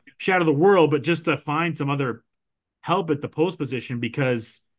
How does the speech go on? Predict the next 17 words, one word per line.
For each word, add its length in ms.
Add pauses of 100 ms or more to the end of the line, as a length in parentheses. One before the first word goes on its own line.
(240)
Chet 500
going 480
against, 400
when 140
you 100
brought 140
up 80
J 180
V, 260
even, 140
I 60
was 100
like, 160 (480)
"That's 300
even, 380 (200)
you 80
know, 220